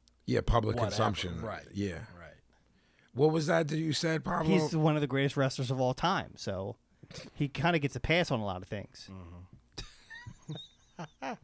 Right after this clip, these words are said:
Speaker 2: <laughs> For sure.
Speaker 3: You can argue it, but I
Speaker 2: I'm,
Speaker 3: mean,
Speaker 2: I just, I'm not arguing anything.
Speaker 3: he's done more for the sport than any other wrestler.
Speaker 2: Absolutely.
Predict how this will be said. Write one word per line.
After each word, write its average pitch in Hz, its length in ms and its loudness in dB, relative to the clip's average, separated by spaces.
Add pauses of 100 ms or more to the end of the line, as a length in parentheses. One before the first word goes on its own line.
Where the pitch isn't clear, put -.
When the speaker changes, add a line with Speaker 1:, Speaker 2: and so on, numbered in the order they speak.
(220)
Speaker 2:
<laughs> - 140 -20
For 107 120 -14
sure. 113 380 -14 (1800)
Speaker 3:
You 208 100 8
can 247 120 6
argue 240 500 12
it, 185 120 8
but 180 140 8
I 185 60 10
Speaker 2:
I'm, 185 40 8
Speaker 3:
mean, 190 220 8
Speaker 2:
I 139 340 6
just, 165 460 0
I'm 117 280 4
not 165 160 2
arguing 196 340 6
anything. 262 500 6 (120)
Speaker 3:
he's 175 320 4
done 196 540 8
more 190 320 12
for 233 160 2
the 202 200 6
sport 220 420 8
than 147 140 4
any 156 180 4
other 147 160 4
wrestler. 147 440 0
Speaker 2:
Absolutely. 73 680 -14